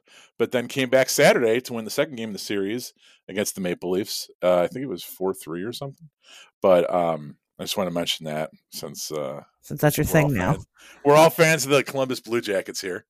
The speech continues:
Speaker 2: <laughs>
Speaker 1: And just a heads up, the Blue Jackets will be playing a home game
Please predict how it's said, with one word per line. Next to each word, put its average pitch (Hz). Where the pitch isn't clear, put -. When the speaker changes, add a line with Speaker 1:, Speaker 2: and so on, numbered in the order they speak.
Speaker 2:
<laughs> 269
Speaker 1:
And 123
just 185
a 170
heads 170
up, 190
the 139
Blue 143
Jackets 160
will 139
be 135
playing 151
a 120
home 190
game 135